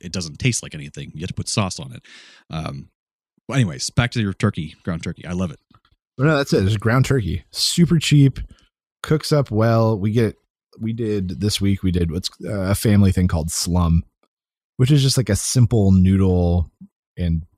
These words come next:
Speaker 2: pasta sauce kinda
Speaker 1: I think I had
Speaker 2: goulash.
Speaker 1: that when I visited you or something.
Speaker 2: Oh, you probably did. But yeah, slum, which is just a great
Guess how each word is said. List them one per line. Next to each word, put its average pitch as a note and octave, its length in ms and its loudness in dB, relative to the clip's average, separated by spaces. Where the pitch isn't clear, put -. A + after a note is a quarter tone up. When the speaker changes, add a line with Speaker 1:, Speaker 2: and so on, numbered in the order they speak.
Speaker 2:
pasta F#2+ 380 -2
sauce E2+ 460 -4
kinda E2+ 400 -2
Speaker 1:
I G#2+ 40 -4
think G2 180 4
I E3+ 80 2
had D3+ 220 0
Speaker 2:
goulash. - 40 -6
Speaker 1:
that F#2+ 200 -2
when G2+ 100 -4
I G2 100 -4
visited G2 400 -10
you D#2+ 140 -20
or - 40 -20
something. - 420 -20
Speaker 2:
Oh, A#2 80 -4
you B2 140 -4
probably A#2+ 300 0
did. F2+ 140 -10
But A#2+ 120 0
yeah, G2 100 2
slum, C3+ 560 2
which F#2+ 160 -4
is F#2+ 100 0
just F#2 220 -2
a E2+ 80 -6
great F#2+ 460 -2